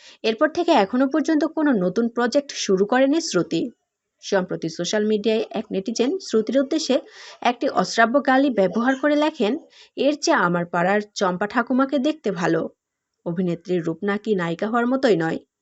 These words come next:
এমনটাই বক্তব্য ওই নেটিজেনের। যদিও এই মন্তব্য আজকের নয়, দু বছর আগের, কিন্তু এতদিন এই মন্তব্য নজর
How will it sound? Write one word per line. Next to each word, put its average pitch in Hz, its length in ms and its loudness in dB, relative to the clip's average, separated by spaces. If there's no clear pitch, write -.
এমনটাই 285 380 2
বক্তব্য 247 680 -2
ওই 247 120 0
নেটিজেনের। 170 640 -2
যদিও 170 420 0
এই 160 120 -2
মন্তব্য 165 420 -2
আজকের 180 480 -2
নয়, 247 200 -2
দু 226 80 0
বছর 262 340 0
আগের, 165 320 0
কিন্তু 311 320 0
এতদিন 240 420 0
এই 190 120 4
মন্তব্য 196 380 -2
নজর 190 400 0